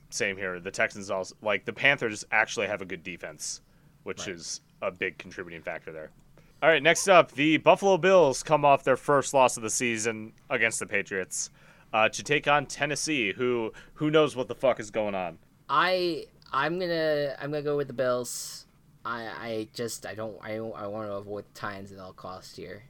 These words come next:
Speaker 2: Uh, until the, I, I wanna see a three-game winning streak out of them before I really feel like I can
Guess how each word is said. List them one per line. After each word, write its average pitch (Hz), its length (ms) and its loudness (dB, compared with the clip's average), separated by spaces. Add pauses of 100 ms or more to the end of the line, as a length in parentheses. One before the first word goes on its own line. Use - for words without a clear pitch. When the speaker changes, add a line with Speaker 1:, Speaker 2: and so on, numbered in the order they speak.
(180)
Speaker 2:
Uh, 104 200 -10
until 151 340 -2
the, 127 140 -8
I, 135 100 -6
I 123 160 -4
wanna 160 180 -2
see 151 220 -4
a 120 60 -4
three-game 139 600 -6
winning 107 300 -6
streak - 340 -14
out 98 180 -14
of 95 80 -16
them 95 160 -18
before 98 300 -16
I 95 40 -18
really 95 320 -16
feel 101 180 -16
like 95 160 -16
I 98 60 -18
can 95 200 -20